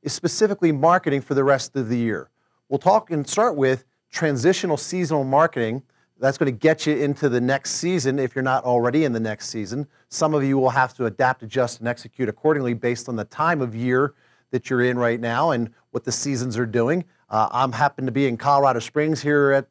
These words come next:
the studio, and it, that's just the other day, it was ninety-two degrees here, and then yesterday it was thirty-five degrees, and we got about four inches of snow. Overnight, we dropped over fifty degrees in temperature. So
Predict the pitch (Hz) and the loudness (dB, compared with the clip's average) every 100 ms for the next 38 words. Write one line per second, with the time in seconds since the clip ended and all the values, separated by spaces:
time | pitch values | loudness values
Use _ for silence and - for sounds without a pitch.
0 | - 127 120 - - 233 185 123 135 180 | -6 -4 -4 -6 -2 2 2 4 4 2
1 | _ _ - 127 123 123 123 135 127 156 | _ _ -8 -4 -2 -2 -2 -2 -2 -2
2 | 156 139 120 135 165 160 120 117 127 139 | 0 2 4 4 4 2 -2 -4 -4 -4
3 | 135 - 156 131 131 147 165 - 156 175 | -6 -2 -2 0 0 0 0 -2 0 2
4 | 196 131 123 123 143 - 139 147 131 110 | 2 0 0 0 0 0 2 2 0 -4
5 | - 135 135 143 131 127 123 147 170 139 | -2 -2 0 0 0 -2 -2 0 0 -2
6 | 123 123 123 127 - 147 143 - 131 127 | 0 2 2 -2 0 0 0 -4 -10 -10
7 | - 185 156 82 _ _ _ _ _ - | -4 0 0 -2 _ _ _ _ _ 0
8 | 185 185 190 226 113 - _ - 127 120 | 4 6 6 4 2 -2 _ -8 -6 2
9 | 135 127 - 139 131 - 160 139 127 156 | 2 2 -2 -2 -2 -4 -6 -6 -2 0
10 | 147 147 131 147 147 135 - 92 - 123 | 0 -2 -2 -2 -2 -4 -6 -12 -2 -2
11 | 113 | -2